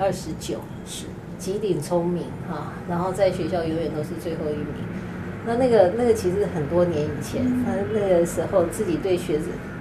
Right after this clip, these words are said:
Speaker 1: 整个大环境里面对学障的支持都还是有限的一个情况之下，他还是每天去上学。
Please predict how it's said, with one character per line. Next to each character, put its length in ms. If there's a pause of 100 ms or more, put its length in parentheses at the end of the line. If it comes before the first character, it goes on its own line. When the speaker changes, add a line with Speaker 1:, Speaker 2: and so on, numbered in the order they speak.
(160)
Speaker 1:
整 160
个 140 (200)
大 220
环 220
境 120
里 140
面 260
对 160
学 200
障 180
的 120
支 160
持 300
都 80
还 160
是 140
有 220
限 260
的 60
一 80
个 120
情 120 (100)
况 180
之 160
下， 160 (580)
他 60
还 120
是 80
每 200
天 220
去 160
上 180 (120)
学。 140